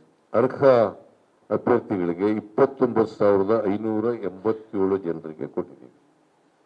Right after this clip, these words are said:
ಮೂರು ಸಾವಿರ ರೂಪಾಯಿ ಮತ್ತೆ ಡಿಪ್ಲೊಮಾ ಹೋಲ್ಡರ್ಸ್‌ಗೆ ಒಂದೂವರೆ ಸಾವಿರ ರೂಪಾಯಿ.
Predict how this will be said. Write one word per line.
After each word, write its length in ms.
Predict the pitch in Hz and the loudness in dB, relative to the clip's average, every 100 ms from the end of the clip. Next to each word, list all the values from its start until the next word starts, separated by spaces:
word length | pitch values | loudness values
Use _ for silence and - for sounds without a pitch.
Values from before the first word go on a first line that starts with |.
| _ _ 101 | _ _ -4
ಮೂರು 180 | 107 | -4
ಸಾವಿರ 320 | - 107 107 95 | -2 2 2 2
ರೂಪಾಯಿ 340 | 95 117 127 - _ _ _ _ _ _ | -2 -2 -4 -6 _ _ _ _ _ _
ಮತ್ತೆ 240 | 92 - 104 | -18 -14 -12
ಡಿಪ್ಲೊಮಾ 480 | 92 90 113 110 | -10 -4 0 2
ಹೋಲ್ಡರ್ಸ್‌ಗೆ 480 | 107 98 95 82 - | 2 2 2 -2 -2
ಒಂದೂವರೆ 400 | 87 87 104 104 | -2 0 0 0
ಸಾವಿರ 280 | 95 104 104 | 0 2 2
ರೂಪಾಯಿ. 360 | 104 - 120 | 2 0 0